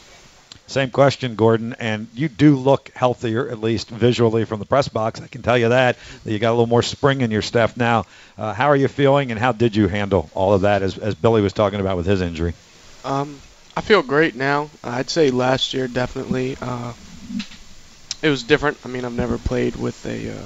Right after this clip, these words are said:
Speaker 2: you know, messed up knee or
Speaker 1: Mm-hmm.
Speaker 2: anything, but I definitely think that that injury, like Billy said, it does help you mature and it helps you cherish the game more than you did before. I'd never been that severely hurt before, so having to sit out a whole year, having to watch the team go, travel, and, you know, me just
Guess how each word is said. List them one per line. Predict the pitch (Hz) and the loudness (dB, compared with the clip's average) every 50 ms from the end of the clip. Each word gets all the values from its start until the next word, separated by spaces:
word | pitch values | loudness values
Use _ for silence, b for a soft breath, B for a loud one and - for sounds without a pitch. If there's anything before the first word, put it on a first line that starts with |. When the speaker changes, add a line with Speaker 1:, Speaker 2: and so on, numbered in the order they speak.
| 110 123 123 | -14 -16 -14
Speaker 2:
you | 120 117 | -14 -14
know, | 117 117 - - - - - - - - - - | -16 -16 -18 -20 -20 -20 -20 -20 -20 -20 -14 -10
messed | 127 127 127 - - 135 | -8 -6 -6 -6 -4 -4
up | 135 - | -6 -6
knee | 131 135 135 131 131 | -4 -4 -2 -2 0
or | 127 | 0
Speaker 1:
Mm-hmm. | 127 - 95 | 0 0 -2
Speaker 2:
anything, | 92 82 95 127 113 107 107 - - - | -2 0 0 0 0 0 -2 -6 -6 -4
but | 135 131 - - B B B B B B B B B B B B B B B B - | -4 -4 -4 -6 B B B B B B B B B B B B B B B B -6
I | - | 0
definitely | 135 151 156 143 151 151 139 | 2 2 2 4 2 -2 -2
think | - - - 147 147 143 123 - | -2 -2 0 2 2 2 0 -4
that | - 123 117 | -6 -4 0
that | - 127 131 123 | 2 2 2 4
injury, | - 127 131 127 127 131 131 131 | 2 0 -2 -2 0 0 2 2
like | 127 123 123 117 - | 2 2 0 -2 -2
Billy | 127 127 123 120 | -2 0 0 -2
said, | 117 - - 127 123 117 | -4 -4 -2 -2 -2 -2
it | 113 107 | -4 -4
does | - 127 123 120 - | -2 -2 -2 -2 -2
help | 131 123 - | -4 -6 -6
you | 117 117 | -6 -8
mature | 120 120 117 - - 127 123 | -8 -8 -8 -4 -4 -2 -2
and | 120 117 | -2 -4
it | 117 | -4
helps | 123 123 117 - | -6 -6 -8 -8
you | 120 117 | -12 -10
cherish | - - 127 123 123 120 120 - - - - - - | -6 -4 -2 -2 -2 -2 -4 -8 -12 -16 -18 -18 -12
the | - 123 | -10 -10
game | 120 - 123 120 117 120 120 | -6 -4 -4 -4 -4 -4 -4
more | 120 120 120 117 | -4 -4 -4 -4
than | 117 117 117 | -4 -4 -6
you | 117 113 | -8 -6
did | 113 120 117 113 | -6 -8 -8 -8
before. | 110 - - - 123 123 120 120 120 120 - - - | -10 -12 -8 -6 -4 -4 -4 -4 -6 -8 -10 -14 -8
I'd | - 131 131 | -8 -6 -2
never | 131 127 120 120 | -2 -2 -2 -4
been | 110 - 127 123 117 117 117 - - - - - - - - | -4 -4 -4 -4 -4 -8 -10 -14 -18 -20 -18 -18 -14 -6 -2
that | 127 127 - - | -2 -2 -2 -4
severely | - 127 123 123 120 113 113 | -6 -6 -4 -4 -4 -4 -4
hurt | 117 127 120 120 | -4 -6 -6 -6
before, | - 120 - - 123 123 123 | -8 -12 -8 -6 -4 -4 -4
so | 117 - - 120 120 117 - - - - - - - - - - - - _ - | -4 -6 -8 -8 -8 -10 -12 -18 -20 -20 -20 -20 -20 -20 -20 -20 -20 -18 _ 0
having | 165 160 147 135 | 2 2 2 0
to | 131 | -6
sit | - - 151 139 | -6 -4 0 2
out | 135 131 127 | 2 2 2
a | 127 | 0
whole | 131 131 131 | 0 -2 -2
year, | 127 127 131 131 131 131 127 120 | -2 0 2 2 2 2 0 -2
having | 117 127 123 117 123 | -4 -8 -8 -8 -6
to | 120 | -6
watch | 120 120 123 123 123 - | -4 -2 -2 -2 -2 -4
the | - 131 | -10 -10
team | - - 131 123 123 123 | -8 -8 -6 -6 -6 -6
go, | 117 123 120 120 120 123 | -6 -4 -4 -2 -2 -4
travel, | 123 - - 127 120 123 120 120 123 123 | -4 -4 -4 -2 -2 -2 -2 -4 -6 -6
and, | 123 | -6
you | 120 | -4
know, | 110 117 120 | -4 -4 -4
me | 120 123 120 | -6 -8 -6
just | 120 120 - - - | -8 -8 -8 -10 -16